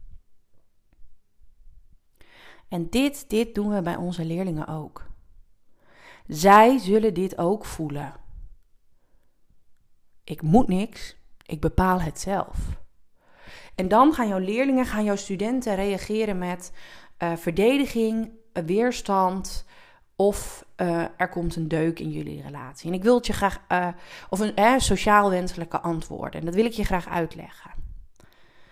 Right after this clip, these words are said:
Want jouw leerling kan reageren met een verdediging. Hè? Wanneer jij zegt: "Dit werkt, plannen werkt, deze, eh, manier van leren werkt", dan gaat de leerling jou overtuigen dat het voor hem of haar niet zo werkt.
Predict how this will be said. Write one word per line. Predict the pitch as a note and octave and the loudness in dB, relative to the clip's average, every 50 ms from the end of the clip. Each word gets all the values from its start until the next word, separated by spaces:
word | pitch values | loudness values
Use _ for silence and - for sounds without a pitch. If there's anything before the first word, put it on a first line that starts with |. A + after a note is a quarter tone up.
| - - - | -20 -18 -6
Want | - F3+ G3 | -2 2 6
jouw | A3 A#3 | 6 6
leerling | B3 B3+ C4+ C#4+ C#4 B3+ | 8 6 6 4 4 4
kan | - A3 G3+ | 4 2 2
reageren | G3 G#3 G#3+ A3 A#3 - - - A3+ A3 G#3+ G3+ F#3+ | 4 2 2 2 0 -4 -4 -4 -4 -4 -2 -4 -6
met | F#3+ F3+ F3 | -6 -6 -8
een | F3+ | -10
verdediging. | - - D#3 E3 E3+ F#3 F#3+ F3+ - - - - C#3 D3+ D#3 | -12 -10 -6 -4 -4 -2 -4 -6 -8 -10 -16 -16 -14 -10 -6
Hè? | F3 G3 G#3+ | -4 -2 -2
Wanneer | G3 F#3+ F#3+ F#3+ F#3 | -2 -2 -2 -2 -2
jij | F#3 F#3+ G3 | 0 0 0
zegt: | G3 F#3 F#3 F#3 F#3 - - - - - - - - - - _ - - _ - - - - - - - - | 0 0 -2 -4 -4 -8 -16 -18 -18 -20 -20 -20 -20 -20 -20 _ -20 -20 _ -20 -20 -20 -20 -20 -20 -20 -18
"Dit | - D#3+ D#3 - - - A3 G#3+ - | -16 -16 -18 -14 0 4 4 4 6
werkt, | D3 D#3+ D#3 E3 F#3+ D4 D#4 - - - | 4 4 4 4 4 2 -2 -4 -4 -2
plannen | - F3 E3+ F3 F3+ E3 | 0 0 0 0 0 0
werkt, | E3 E3 E3 E3+ F3 F3 F3 F3 - - | 0 0 2 4 2 2 0 -2 -16 -12
deze, | - - - - D#3 - D#3 | -10 -8 -8 -6 -6 -6 -6
eh, | D#3+ D#3 D#3 D3+ D3 - - - - | -6 -4 -4 -2 -4 -4 -4 -6 -6
manier | E3 D#3+ E3 D#3+ D#3+ | -6 -4 -4 -4 -4
van | D#3 F3+ F3+ | -4 -2 0
leren | G3+ G#3+ G#3+ G3 E3+ | 2 2 0 0 0
werkt", | F3 F#3 F#3 F#3+ G3 F#3+ - - - - - - - - - - - - | 0 2 2 2 2 0 -4 -18 -20 -20 -20 -20 -20 -20 -20 -20 -20 -4
dan | - F#3 G3 | -2 -2 -2
gaat | - - B3 D4 D#4+ - - E3 | 2 2 2 2 2 0 -4 -6
de | E3+ F3 | -6 -2
leerling | F3 F3+ G3 A3+ B3+ B3+ A#3 G3+ - | 0 2 4 4 4 2 2 0 0
jou | F#3+ F#3 F#3+ - | 0 2 2 2
overtuigen | - G3+ G#3 G#3 - F3+ G3+ F#3+ F#3+ G3 G#3+ B3 C4+ B3+ - C4+ C4+ G#3 | 2 0 0 -2 -4 -8 -4 0 2 2 4 2 2 0 -2 -6 -4 -4
dat | G3 F#3 | -6 -8
het | F#3 F#3 | -8 -6
voor | - F3+ E3+ | -4 -4 -4
hem | C#3 D3+ G3 A3+ A3+ | -2 -2 -4 -4 -2
of | - F#3 F3 | -4 -6 -8
haar | - D#3+ F#3 F#3 F#3+ G3 | -8 -8 -8 -6 -4 -4
niet | E3+ D#3+ G3 A3 - - | -2 -2 -2 -2 -4 -6
zo | - F#3 - - | -6 -4 -4 -6
werkt. | - - - - - _ - - - - | -8 -10 -14 -14 -16 _ -20 -20 -20 -20